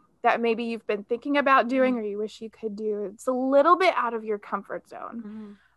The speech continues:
Speaker 1: Because I think that, like, when you do get out of your comfort zone a little bit,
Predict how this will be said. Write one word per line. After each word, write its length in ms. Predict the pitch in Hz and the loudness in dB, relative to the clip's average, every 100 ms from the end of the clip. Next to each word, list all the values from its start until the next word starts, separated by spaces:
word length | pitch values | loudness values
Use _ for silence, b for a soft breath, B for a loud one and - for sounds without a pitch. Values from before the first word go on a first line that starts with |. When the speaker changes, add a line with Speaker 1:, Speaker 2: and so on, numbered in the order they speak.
| 262 | -6
Speaker 1:
Because 260 | 247 262 | -2 0
I 140 | 240 240 | 0 -2
think 280 | 233 262 - | -4 -2 2
that, 200 | 262 - | 2 4
like, 180 | 220 | 2
when 240 | 220 226 240 | 2 0 2
you 160 | 302 294 | 2 0
do 180 | 208 214 | -6 -4
get 140 | 233 | 0
out 180 | 202 208 | 2 0
of 60 | |
your 120 | 208 196 | -2 -8
comfort 400 | - 190 220 - | -10 -10 -10 -6
zone 200 | 247 240 | -2 0
a 60 | |
little 220 | 240 247 | 2 0
bit, 360 | 240 247 233 - | 2 2 2 -2